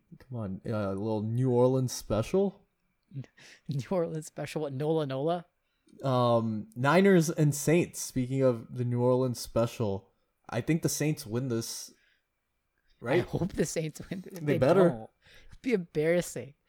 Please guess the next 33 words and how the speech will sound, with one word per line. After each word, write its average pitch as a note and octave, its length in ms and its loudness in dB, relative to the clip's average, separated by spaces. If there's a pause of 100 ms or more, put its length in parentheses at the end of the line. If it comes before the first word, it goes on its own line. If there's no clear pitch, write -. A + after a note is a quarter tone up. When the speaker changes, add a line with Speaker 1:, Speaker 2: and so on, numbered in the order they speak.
(240)
Speaker 2:
What, E3 140 0
they D#3+ 80 -4
destroy D#3+ 560 0
the F3+ 100 0
Buccaneers E3 640 -6
on E3 60 -6
Sunday D#3+ 300 -6
Night D#3+ 140 -6
Football, D#3 380 -2
and F3 160 -2
they D3 100 -8
go D#3+ 140 0
to D#3+ 60 0
the D#3 120 -4 (120)
twenty-niners, D3+ 800 -6
and C#3+ 120 -8
it's C#3 160 -10
like, C#3+ 140 -8
"Oh, D3 140 -4
yeah, C#3+ 320 -6
by C3+ 200 -6
the C3 100 -4
way, B2+ 320 -8 (480)
we're D3+ 80 -8
just C#3 100 -10
gonna D3+ 100 -10
go D3 140 -2
ahead D3 180 -2
and B2+ 160 -8
lose B2+ 140 -8
this D3 160 -8
game." E3+ 280 -4
Like, A#2 300 -12